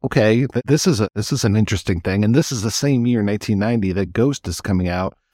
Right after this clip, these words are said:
written by the same guy, written by Bruce Joel Rubin. And so you're kinda getting, like, two sides of the same coin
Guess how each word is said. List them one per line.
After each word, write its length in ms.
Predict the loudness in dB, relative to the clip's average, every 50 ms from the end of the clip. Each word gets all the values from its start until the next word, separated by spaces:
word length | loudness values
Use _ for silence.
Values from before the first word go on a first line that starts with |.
| _ _ _
written 300 | 0 0 2 2 2 2
by 100 | 2 2
the 140 | 2 0 -2
same 300 | 0 0 2 2 2 2
guy, 180 | 2 0 0
written 260 | 0 0 0 2 2 2
by 160 | 2 0 0
Bruce 320 | 0 -2 -2 -2 -2 -2
Joel 260 | 0 2 2 2 2
Rubin. 480 | 2 2 0 0 0 0 0 0 0 -4 -6 _ _ _ _ _
And 100 | -8 -4
so 100 | 0 2
you're 100 | 2 2
kinda 280 | 0 0 0 0 0 2
getting, 260 | 2 0 0 2 2 0
like, 260 | 0 0 -2 -4 -10 _ _ _ _ _ _ _ _ -14
two 280 | -6 -2 0 0 0 0
sides 480 | 0 0 0 2 2 2 2 2 0
of 100 | 0 0
the 80 | -2 -2
same 320 | -2 0 0 0 0 0
coin 580 | -2 -4 -2 0 2 2 2 2 0 -2 -4